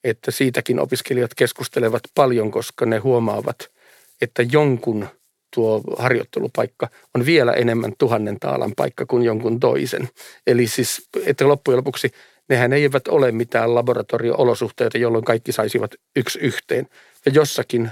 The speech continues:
jollakin harjoittelujaksolla jollekulle ihmiselle aukeaa sillä tavalla maailma, että hänen oikeastaan koko loppuelämänsä on, niin kuin, viitotettu sen yhden harjoittelukokemuksen mukaan.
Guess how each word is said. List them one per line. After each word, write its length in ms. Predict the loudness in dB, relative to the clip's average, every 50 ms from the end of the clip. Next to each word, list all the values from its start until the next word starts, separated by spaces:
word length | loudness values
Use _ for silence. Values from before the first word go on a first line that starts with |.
| -8 0 2
jollakin 380 | 2 2 2 0 0 -2 -2
harjoittelujaksolla 920 | 0 0 0 0 0 0 -2 -2 0 2 0 0 -2 -2 -2 0 0 0 -2 -2 -6 _ _ _ _ _ _ _ _ _ _ _
jollekulle 560 | 2 2 2 2 0 -2 -4 -2 0 2 2 2
ihmiselle 400 | 2 0 -2 -2 0 0 0 2
aukeaa 400 | 2 2 2 2 2 0 0 0
sillä 240 | 2 2 2 2 2
tavalla 300 | 2 0 0 2 2 2
maailma, 380 | 2 2 2 2 2 0 0 -2
että 200 | -2 -2 -2 -2
hänen 220 | 0 0 0 0 2
oikeastaan 440 | 0 0 0 0 -2 0 0 0 0 -2 -8 -20 -20 _ _ _
koko 340 | 0 0 2 4 4 4
loppuelämänsä 800 | 4 2 0 2 2 4 4 4 4 0 0 -2 -6 -6 -8 -10 -10 -12 _ _ _ _ _ _ _ _ _ _
on, 200 | -4 0 0 2
niin 100 | 2 2
kuin, 120 | 0 0 0
viitotettu 580 | 2 0 2 0 0 -2 -2 -4 -2 -4 -2
sen 180 | 0 2 2 2
yhden 260 | 2 0 0 0 -2
harjoittelukokemuksen 1120 | 0 0 2 2 2 0 0 -2 -2 -2 0 -2 0 0 0 -2 -2 -4 -6 -4 -2 -2
mukaan. 440 | 0 -2 -2 0 0 0 0 0 -4